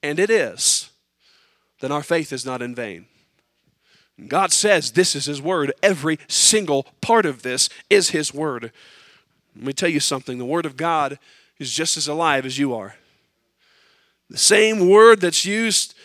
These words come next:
when the Bible says that God breathed into us the breath of life, the same word, transliterated, that is used to express to us that God's word is alive and powerful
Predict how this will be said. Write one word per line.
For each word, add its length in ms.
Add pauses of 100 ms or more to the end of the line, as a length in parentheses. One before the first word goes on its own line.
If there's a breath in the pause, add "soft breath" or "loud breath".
(120 soft breath)
when 120
the 60
Bible 320
says 300
that 100
God 300
breathed 480
into 400
us 460 (420 soft breath)
the 100
breath 340
of 140
life, 480 (960 soft breath)
the 100
same 540
word, 520 (200)
transliterated, 840 (600 soft breath)
that 120
is 180
used 560 (120)
to 100
express 460
to 120
us 380 (320 soft breath)
that 220
God's 320
word 400 (340)
is 220
alive 840 (720)
and 160
powerful 640